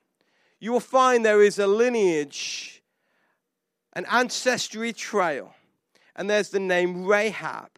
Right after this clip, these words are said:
And right at the bottom, there is the name Jesus. See, out of this lady who everybody else would have written off, nobody would have given hope to,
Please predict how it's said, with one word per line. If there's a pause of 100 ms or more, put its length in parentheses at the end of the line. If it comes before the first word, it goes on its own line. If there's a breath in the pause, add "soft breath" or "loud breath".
(580)
And
right
at
the
bottom,
there
is
the
name (440)
Jesus. (640 soft breath)
See,
out
of
this
lady (180 loud breath)
who
everybody
else
would
have
written
off, (200 loud breath)
nobody
would
have
given
hope
to,